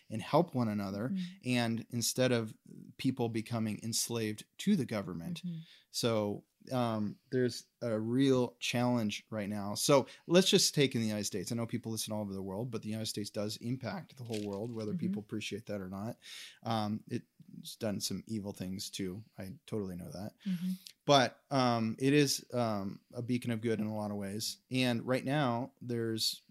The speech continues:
Speaker 1: seeming to be a lot of evidence of election fraud. Um,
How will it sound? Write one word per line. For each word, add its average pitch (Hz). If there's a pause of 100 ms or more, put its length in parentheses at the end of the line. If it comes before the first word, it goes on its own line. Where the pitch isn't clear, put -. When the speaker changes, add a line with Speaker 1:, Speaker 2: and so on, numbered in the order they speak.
(300)
Speaker 1:
seeming 147
to 117
be 107
a 98
lot 107
of 104
evidence 113
of 101
election 113
fraud. - (640)
Um, 107